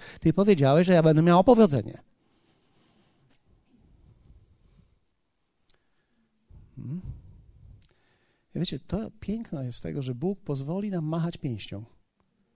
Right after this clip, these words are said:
i umierać. Biblia mówi w liście do Rzymian, że to nie jest mądre i że doprowadza nas do destrukcji.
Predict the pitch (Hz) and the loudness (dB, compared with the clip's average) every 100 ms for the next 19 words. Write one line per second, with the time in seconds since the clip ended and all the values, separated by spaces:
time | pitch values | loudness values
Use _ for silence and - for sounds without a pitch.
0 | _ _ _ _ 120 107 101 92 87 - | _ _ _ _ -6 -4 -6 -8 -12 -18
1 | _ _ _ _ _ _ _ _ _ _ | _ _ _ _ _ _ _ _ _ _
2 | _ _ _ _ _ _ _ _ 220 190 | _ _ _ _ _ _ _ _ -6 -2
3 | 226 180 220 196 156 196 160 143 147 190 | 0 0 0 -2 -4 -4 -4 -2 -2 -4
4 | 131 143 - _ _ 147 175 196 190 - | -6 -10 -16 _ _ -8 -6 -4 -4 -4
5 | 165 139 98 98 _ _ _ _ _ _ | -6 -6 -8 -16 _ _ _ _ _ _
6 | _ _ _ _ _ _ _ - 131 135 | _ _ _ _ _ _ _ -6 -4 -4
7 | 139 139 165 151 139 127 127 120 - 131 | -4 -2 -2 -2 -4 -6 -6 -6 -6 -10
8 | 117 - | -12 -14